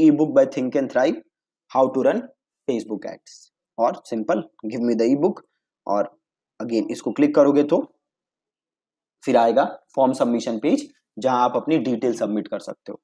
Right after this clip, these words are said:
ठीक है? Again इस पेज का कन्वर्जन रेट भी सत्तर से अस्सी परसेंट है। मतलब अगर सौ लोग आते हैं तो सत्तर लोग कन्वर्ट होके जाते हैं,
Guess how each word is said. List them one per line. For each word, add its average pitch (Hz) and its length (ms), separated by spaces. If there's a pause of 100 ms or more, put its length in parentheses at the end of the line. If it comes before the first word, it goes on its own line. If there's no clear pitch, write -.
(380)
ठीक 143 120
है? 185 160 (280)
Again 165 360 (240)
इस 254 160 (100)
पेज 170 300
का 170 100
कन्वर्जन 143 600
रेट 127 260
भी 156 240 (180)
सत्तर 151 500
से 147 220 (100)
अस्सी 131 360 (100)
परसेंट 110 520
है। - 80 (440)
मतलब 151 280
अगर 175 140
सौ 170 280
लोग 190 240
आते 123 240
हैं 160 100
तो 180 80
सत्तर - 720
लोग 160 340 (1300)
कन्वर्ट 131 480
होके 117 240
जाते 104 340
हैं, 98 100